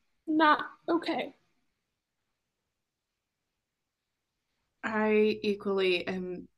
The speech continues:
Speaker 2: so incredibly sorry that there was a person out there who thought it was okay to hurt you and thought it was okay to do the things that they did to you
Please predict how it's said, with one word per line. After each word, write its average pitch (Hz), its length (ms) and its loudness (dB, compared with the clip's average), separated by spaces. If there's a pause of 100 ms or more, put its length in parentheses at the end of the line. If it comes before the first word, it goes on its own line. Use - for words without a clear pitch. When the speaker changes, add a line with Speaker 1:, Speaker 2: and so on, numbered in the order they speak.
(160)
Speaker 2:
so 196 400 0
incredibly 190 580 -4
sorry 185 680 -6 (600)
that 190 220 0
there 196 180 0
was 196 200 -2
a 196 60 -2
person 190 420 -4
out 180 180 -6
there 180 240 -2
who 202 160 0
thought 185 400 -6
it 208 80 -2
was 190 180 -2
okay 170 300 -6
to 165 120 -10
hurt 160 240 -14
you 185 320 -10 (500)
and 202 160 2
thought 190 220 2
it 185 80 -2
was 196 140 -10
okay 190 340 0
to 185 100 -2
do 180 160 0
the 185 80 -4
things 180 300 -6
that 175 140 -4
they 175 120 -4
did - 260 -6
to - 120 -10
you 202 280 -6